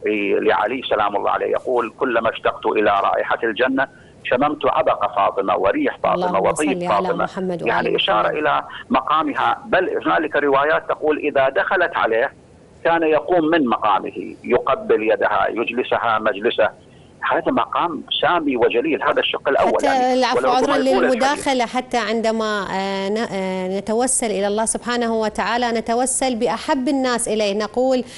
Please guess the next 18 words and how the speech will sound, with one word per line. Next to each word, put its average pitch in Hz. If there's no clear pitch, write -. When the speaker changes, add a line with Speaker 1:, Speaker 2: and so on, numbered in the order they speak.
Speaker 2:
آه، 220
بفاطمة 277
وأبيها 240
وبعلها 262
وبنيها، 240
فدائمًا 262
يكون، 262
آه، -
يعني 208
توسلنا 247
عند، 214
آه، 202
السيدة 214
العظيمة 226
فاطمة 214
الزهراء 185
فضيلة 170
الشيخ. -